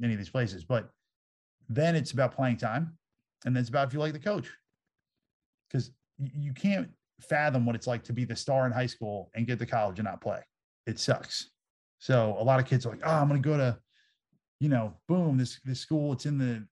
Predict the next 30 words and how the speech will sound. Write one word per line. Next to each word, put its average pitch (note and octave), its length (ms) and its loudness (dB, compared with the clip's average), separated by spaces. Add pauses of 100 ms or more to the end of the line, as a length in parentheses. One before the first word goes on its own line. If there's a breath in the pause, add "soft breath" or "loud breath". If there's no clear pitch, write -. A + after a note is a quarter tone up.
the B2 100 -10
A C3+ 100 -4
C C3 160 -2
C, D3+ 400 2
blah, B2+ 160 0
blah, B2+ 100 0
blah." C3+ 280 2 (640)
You'd C3+ 180 0
be D3 100 2
happier D#3 420 2
going C3+ 260 0
to C3 60 0
the B2 80 -4
A B2 160 -4
ten D3 520 2
or A#2 100 -6
going B2 340 0 (100)
to A#2 520 -4 (680)
another D3+ 280 4
school, C3 560 0
you C3+ 120 0
know, A2+ 140 -2
in B2 60 0
the B2 80 0
conference C3 460 -4
where B2 100 -4
you're B2+ 120 -2
gonna C#3 100 -4
play - 320 -2 (440)
because C3 500 -2